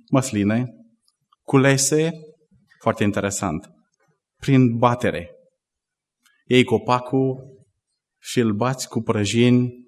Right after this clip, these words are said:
până când to-, cad toate, a, toate măslinele. M-am uitat pe internet, sunt tot felul de noi tehnologii, mașini foarte mari care trec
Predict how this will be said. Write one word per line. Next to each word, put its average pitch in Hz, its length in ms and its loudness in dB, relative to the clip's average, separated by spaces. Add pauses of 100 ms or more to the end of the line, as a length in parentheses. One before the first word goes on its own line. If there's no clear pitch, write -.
până 113 260 2
când 104 300 0
to-, 113 280 -2
cad 110 460 0 (140)
toate, 104 580 0 (260)
a, 107 140 -4
toate 107 460 -4
măslinele. 98 680 -4 (800)
M-am 135 140 6
uitat 165 220 4
pe 165 80 4
internet, 143 420 4
sunt 127 440 4 (340)
tot 151 180 6
felul 143 360 6
de 123 120 6
noi 131 400 8
tehnologii, 104 680 0
mașini 104 460 0
foarte 110 320 -2
mari 104 320 0
care 104 180 -4
trec 120 200 -2